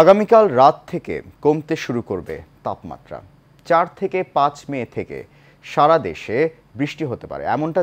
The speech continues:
জানিয়েছে আবহাওয়া অধিদপ্তর। সকালে এক ব্রিফিংয়ে তথ্য জানানো হয়। ব্রিফিংয়ে বলা হয়, দেশে চলমান তাপপ্রবাহ বুধবার রাত থেকে কমতে শুরু করবে। পরদিন দেশের পূর্বাঞ্চলে বৃষ্টি হতে পারে,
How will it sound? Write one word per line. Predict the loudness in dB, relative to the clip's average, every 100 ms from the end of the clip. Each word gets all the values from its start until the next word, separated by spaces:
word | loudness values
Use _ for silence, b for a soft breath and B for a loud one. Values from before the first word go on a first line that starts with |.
| 0
জানিয়েছে | -2 -4 -10 -14 -16 -18 _ -6 -4
আবহাওয়া | -4 -4
অধিদপ্তর। | -6 -10 -18 _ -20 -20 _ b b b _ 0
সকালে | 4 6 4
এক | 2
ব্রিফিংয়ে | -2 -4 -4 -6 -4
তথ্য | -6 -8 -8
জানানো | -10 -10 -14
হয়। | -14 -10
ব্রিফিংয়ে | -10 -8 -4 0
বলা | 0 0
হয়, | -6 -14 -18 b b -4
দেশে | -2 -2 -2
চলমান | 0 0 0 -2 0
তাপপ্রবাহ | 0 0 -4 -4 -4 -4 -4
বুধবার | -4 -4 -2 -2 0 -2
রাত | -4 -6
থেকে | -10 -8 -8 -6
কমতে | -6 -6 -8 -10
শুরু | -10 -12 -12
করবে। | -14 -14 -20 _ _ b b b 4
পরদিন | 6 6 2 -2 0 -2
দেশের | -2 -4 -6
পূর্বাঞ্চলে | -4 -2 -2 -2 -8 -8 -10
বৃষ্টি | -10 -12
হতে | -12 -12
পারে, | -14